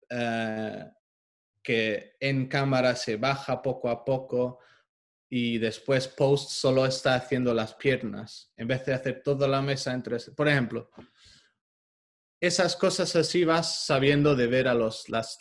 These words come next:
las personas de post, lo que están haciendo. Eh, así que sí, hacer más y más se aprende muchísimo de, de, de cómo hacerlo, cómo... y luego estás realmente colaborando con ellos en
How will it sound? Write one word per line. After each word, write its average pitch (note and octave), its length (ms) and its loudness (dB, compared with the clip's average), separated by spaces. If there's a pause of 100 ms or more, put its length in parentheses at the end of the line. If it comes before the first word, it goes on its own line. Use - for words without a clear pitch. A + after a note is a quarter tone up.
las A2+ 180 -6
personas B2 540 -6
de G#2+ 80 -8
post, A#2+ 400 -2
lo A#2+ 160 -6
que A2 80 -8
están A#2+ 560 -6 (960)
haciendo. B2 800 -2
Eh, A#2+ 400 -6
así B2 300 -6
que A#2+ 140 0
sí, C3 200 -2
hacer C3+ 320 -2
más C#3 300 -2
y C3+ 60 -4
más C3+ 440 -4 (140)
se - 120 -4
aprende B2+ 360 -2
muchísimo A2 840 -6
de, A2 200 -6
de, A2 260 -4
de A#2 200 -6
cómo B2+ 280 -2
hacerlo, B2 760 -2
cómo... B2 380 -6 (300)
y B2+ 80 -4
luego D3 500 6
estás - 680 -2
realmente C#3+ 720 2
colaborando B2+ 720 0
con B2+ 200 -2
ellos C3 480 -2
en A#2+ 280 -4